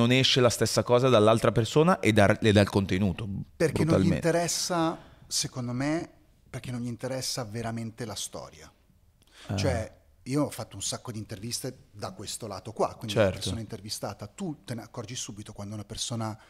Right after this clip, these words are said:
Speaker 2: gliene frega qualcosa di quello che stai dicendo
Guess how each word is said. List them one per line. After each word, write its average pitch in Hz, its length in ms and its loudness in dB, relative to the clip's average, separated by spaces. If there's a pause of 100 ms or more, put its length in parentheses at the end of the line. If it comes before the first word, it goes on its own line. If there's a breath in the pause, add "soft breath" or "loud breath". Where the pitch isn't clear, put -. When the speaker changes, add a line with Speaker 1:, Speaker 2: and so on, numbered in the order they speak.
(560 soft breath)
Speaker 2:
gliene 107 200 -8
frega 104 360 -8
qualcosa 104 640 -6
di 95 100 -14
quello 104 180 -12
che 98 120 -12
stai 101 160 -10
dicendo 120 720 -6